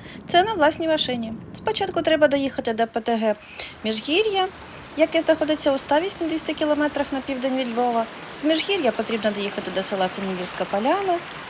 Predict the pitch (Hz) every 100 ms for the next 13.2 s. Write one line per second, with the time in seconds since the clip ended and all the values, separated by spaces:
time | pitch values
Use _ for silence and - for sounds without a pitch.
0 | - - - 208 190 208 330 392 359 -
1 | - 523 453 427 359 359 339 330 302 302
2 | 302 294 277 - 214 202 202 208 202 175
3 | 160 165 151 - - - - - 277 277
4 | 277 254 - 254 269 294 - 254 277 254
5 | 262 269 262 262 247 247 247 240 262 311
6 | 302 285 285 285 262 208 - 185 - 180
7 | - 175 175 180 180 247 320 311 311 311
8 | 302 294 285 294 285 269 269 262 - 262
9 | 240 240 262 240 247 233 247 262 285 -
10 | 349 330 349 - 330 277 277 294 - -
11 | - - 392 359 339 302 311 349 339 285
12 | - 247 226 202 214 254 247 226 208 208
13 | -